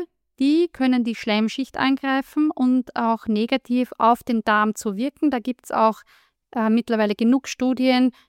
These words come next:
die das bei chronisch entzündlichen Darmerkrankungen belegen, dass gewisse Zusatzstoffe einen akuten Schub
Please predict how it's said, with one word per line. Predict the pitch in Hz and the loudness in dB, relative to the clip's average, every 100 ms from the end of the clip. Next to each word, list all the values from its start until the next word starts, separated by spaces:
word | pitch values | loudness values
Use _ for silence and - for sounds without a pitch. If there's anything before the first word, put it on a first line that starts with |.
| _ | _
die | 254 254 | -4 0
das | 233 220 | 0 -2
bei | _ 208 202 | _ -4 -2
chronisch | 214 - 233 240 | -4 -2 -2 0
entzündlichen | 220 - 233 208 - 208 | -2 -2 -2 -2 -4 -2
Darmerkrankungen | 202 254 302 - 262 254 254 233 | 2 4 2 0 -2 0 -2 0
belegen, | 233 214 220 226 240 | -2 0 0 0 0
dass | 214 - | -2 -4
gewisse | 220 202 247 - 247 240 233 - - _ | -6 -2 -4 -2 0 2 0 -6 -20 _
Zusatzstoffe | - 240 233 - 226 220 - 233 226 - _ _ | -4 -2 -2 -2 0 0 0 -2 -2 -4 _ _
einen | - 220 208 | -2 0 -2
akuten | - 240 - 220 | -2 -6 -4 -8
Schub | - 277 269 | -2 -2 -2